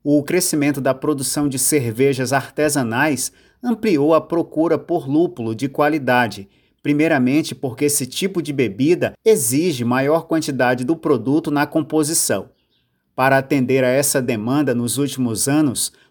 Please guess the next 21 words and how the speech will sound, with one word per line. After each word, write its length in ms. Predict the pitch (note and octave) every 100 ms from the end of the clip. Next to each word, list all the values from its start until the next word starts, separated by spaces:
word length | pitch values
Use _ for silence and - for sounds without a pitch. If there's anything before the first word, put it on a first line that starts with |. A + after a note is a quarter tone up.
| -
produtores 580 | A3+ G#3+ G3 C#3+ C#3 A#2+
brasileiros 840 | A#2+ D#3 D#3+ C3 A#2 D3 C#3+ -
iniciaram 760 | G#3 A3+ G3+ - C3 D3+ C#3+ D3
o 40 |
cultivo 600 | D3 F3+ - D#3+ F3+ D3+
de 140 | C#3+ F#3
lúpulo 500 | D3+ F3 F3+ B2 A#2+
no 140 | C3+
país, 640 | C3+ D#3 A#2 G2 - - - _ _ _
já 300 | A2 C#3 C#3+
que 140 | C#3+
a 40 | C#3
indústria 540 | B2+ B2+ C#3+ C#3+ C3+
cervejeira 960 | - F3+ E3+ D#3 A#2+ G2 C3 E3 A2 - _ _
importa 600 | C#4 B3+ - D3+ D#3 C3+
quase 420 | - D3 D#3+ D3
cem 300 | C3+ - A3+
por 260 | B3 A#3 D3
cento 300 | - D#3+ E3
dessa 320 | D3 D3 E3
matéria-prima. 880 | D#3 D3+ D3+ D3+ E3+ - A2+ G2+ G#2+